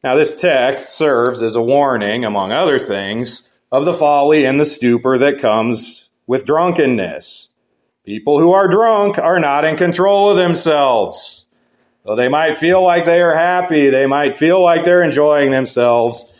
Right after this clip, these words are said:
they are perfectly positioned to be mocked and exploited and disgraced. But Noah's sin is not the only sin we see. The second sin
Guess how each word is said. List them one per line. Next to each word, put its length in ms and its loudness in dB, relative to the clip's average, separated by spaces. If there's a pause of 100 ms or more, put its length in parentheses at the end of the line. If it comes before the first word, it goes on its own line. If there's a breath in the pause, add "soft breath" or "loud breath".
(200 soft breath)
they 80 0
are 160 0
perfectly 640 2
positioned 640 0
to 80 -6
be 180 0
mocked 580 0 (340)
and 140 -2
exploited 1000 2 (280 soft breath)
and 200 -6
disgraced. 1080 -2 (880 soft breath)
But 140 -2
Noah's 440 2
sin 280 0
is 140 -2
not 200 -2
the 120 0
only 320 0
sin 380 -6
we 140 -8
see. 360 0
The 160 -6
second 520 -4
sin 720 -4